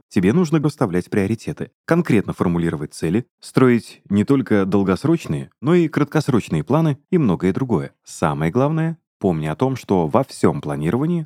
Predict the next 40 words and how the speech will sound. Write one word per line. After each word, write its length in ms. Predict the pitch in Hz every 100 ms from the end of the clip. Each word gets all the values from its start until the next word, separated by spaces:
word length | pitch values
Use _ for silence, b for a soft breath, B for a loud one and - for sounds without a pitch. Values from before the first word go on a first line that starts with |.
| -
нужно 300 | 90 131 139
выделять 400 | 127 123 123 -
достаточно 720 | 101 95 - 90 - - 135
времени 380 | 104 82 85 87
на 180 | 80 69
отдых. 360 | 65 - - _ _ -
Помочь 300 | 98 92 -
тебе 220 | 95 98
разгрузиться 580 | 85 85 92 147 - 78
и 60 |
сохранить 500 | - - 85 85 78
драгоценные 600 | 165 - 170 - 73 76
минуты 360 | 76 80 131 92
или 120 | 76
даже 260 | 80 78 76
часы 340 | - - 120
может 400 | 143 92 214 151
проверенный 460 | - 151 95 82 85
партнёр. 400 | 98 - 78 - _ _ -
Таким 440 | 82 - 120 175 -
может 380 | 90 120 160 -
стать 440 | - 85 - -
М 200 | 139 135
Т 160 | 123 80 71
С 60 |
Банк. 360 | 139 110 - _ _ _ -
М 160 | 95
Т 160 | 90 87
С 60 | 78
Банк — 340 | 107 82 - _
это 300 | 104 104 92
надёжный 540 | 85 92 92 101 82 78
банк 340 | 92 95 -
для 180 | 82 78
предпринимателей, 720 | - - 80 80 92 101 85
который 320 | 76 - 104 98
предлагает 520 | 101 98 90 90 -
продукты 420 | 90 78 101 104
для 260 | 82 87 80
малого 520 | 78 95 117 90